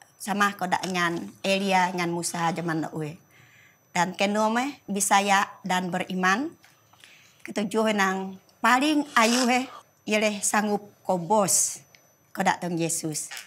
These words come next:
Dan nang Yohanes mong dua ayat dua puluh pi, alok taan ku ya baca tinang. Barang osi dek seot asong eh, yo kehilangan asong eh. Pak barang osi dek saat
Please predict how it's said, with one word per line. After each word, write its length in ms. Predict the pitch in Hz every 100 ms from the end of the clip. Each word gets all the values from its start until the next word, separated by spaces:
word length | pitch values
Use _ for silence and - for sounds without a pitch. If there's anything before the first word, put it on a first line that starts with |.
| - - - - - - -
Dan 160 | 170 175
nang 160 | 170
Yohanes 560 | 170 226 233 247 - -
mong 320 | 220 214 208
dua 320 | 196 196 202 - -
ayat 160 | 185
dua 140 | 185 180
puluh 140 | 190 185
pi, 320 | 180 180 175 175
alok 240 | 180 190 -
taan 240 | 175 247
ku 80 | 214
ya 160 | 202 -
baca 320 | 180 - 165 -
tinang. 320 | 170 165 165 - - -
Barang 320 | 185 202 180
osi 400 | 220 - 277 294
dek 160 | 254 262
seot 320 | 285 254 -
asong 400 | 220 - 233 233
eh, 160 | 226 226 _
yo 220 | - 202 202 - -
kehilangan 640 | 233 240 214 208 196 190
asong 400 | 170 - 175 170
eh. 20 | 185 - - _ _ -
Pak 240 | 202 -
barang 240 | 190 185 185
osi 400 | 196 - 247 233
dek 80 | 226
saat 560 | - - - 247 220